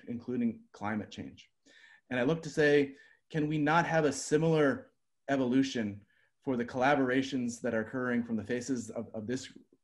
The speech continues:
uh, group right here, uh, this, these nascent, uh, collaborations that we've set up, these nascent ideas about ospo?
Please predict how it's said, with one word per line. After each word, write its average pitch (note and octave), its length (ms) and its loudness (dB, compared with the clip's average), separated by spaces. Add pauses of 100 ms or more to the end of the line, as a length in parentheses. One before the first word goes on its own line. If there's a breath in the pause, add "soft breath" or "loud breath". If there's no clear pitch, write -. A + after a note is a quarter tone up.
uh, A2 220 -2
group A#2+ 300 -6
right G#2 180 -4
here, D#3+ 360 0 (520 soft breath)
uh, G#2+ 340 -4
this, G#2+ 320 -6
these A2+ 280 -2
nascent, C3+ 680 0 (360)
uh, A#2+ 160 -2
collaborations B2 880 -2
that A#2+ 80 -4
we've G#2 160 -6
set A#2 240 -2
up, C3 240 0
these G#2+ 180 -6
nascent B2+ 380 -4
ideas A#2 480 -2
about G#2+ 320 -4
ospo? C3 540 -4